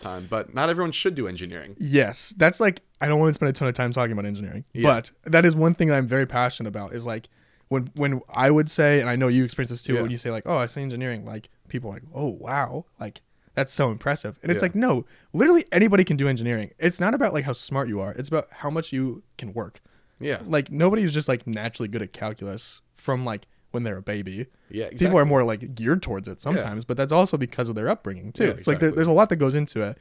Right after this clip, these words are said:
Speaker 2: Like
Speaker 1: Yeah.
Speaker 2: most, most engineers just know how to study. That's about it.
Speaker 1: Exactly.
Speaker 2: Yeah.
Speaker 1: Yeah.
Speaker 2: That makes no difference in my life now.
Speaker 1: Exactly.
Speaker 2: Other
Speaker 1: But
Speaker 2: than I still encourage people to study engineering.
Speaker 1: Yeah.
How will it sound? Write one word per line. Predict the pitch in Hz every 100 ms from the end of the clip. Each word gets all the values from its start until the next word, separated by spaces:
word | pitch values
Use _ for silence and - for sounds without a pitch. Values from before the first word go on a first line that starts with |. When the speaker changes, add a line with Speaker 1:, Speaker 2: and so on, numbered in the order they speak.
| _ _
Speaker 2:
Like | 123
Speaker 1:
Yeah. | 110
Speaker 2:
most, | 147 185 -
most | 143 139 165
engineers | 156 131 131 120
just | 123 117 -
know | 123 117
how |
to | 104
study. | 101 98 - - _ -
That's | 139
about | 127 107
it. |
Speaker 1:
Exactly. | 90 - - _ -
Speaker 2:
Yeah. | 113 82 - _ _ _ _ _ -
Speaker 1:
Yeah. | 92 - _ _ -
Speaker 2:
That | 160 151 156
makes | 151 139
no | 151
difference | 143 135 120
in | 117
my | 117
life | 104 113
now. | 110 98 143 _ -
Speaker 1:
Exactly. | 151 170 143 - -
Speaker 2:
Other | 180 170
Speaker 1:
But |
Speaker 2:
than | 170
I | 151 170
still | - 208
encourage | 214 175 165
people | 139 120
to |
study | - 123 110
engineering. | 101 104 95 - -
Speaker 1:
Yeah. | -